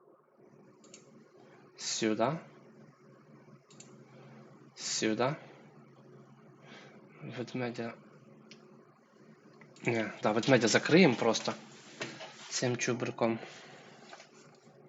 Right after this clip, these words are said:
Конем достаємо до сімнадцяти. Добре. Так, цим. Ні, треба цього вже гасити. Бусь.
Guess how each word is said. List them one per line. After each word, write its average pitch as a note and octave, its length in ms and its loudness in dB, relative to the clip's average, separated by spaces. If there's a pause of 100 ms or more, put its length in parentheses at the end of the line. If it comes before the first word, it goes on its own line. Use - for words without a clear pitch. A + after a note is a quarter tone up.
(540)
Конем B2+ 440 4
достаємо A#2+ 580 2
до - 100 -4
сімнадцяти. - 640 -4 (2000)
Добре. A#2 580 -2 (380)
Так, A2+ 240 -8
цим. D3 340 -6 (640)
Ні, A2+ 120 0
треба A#2 220 -2
цього A2+ 200 2
вже G#2+ 160 0
гасити. A2 400 -6 (200)
Бусь. C#3+ 500 -6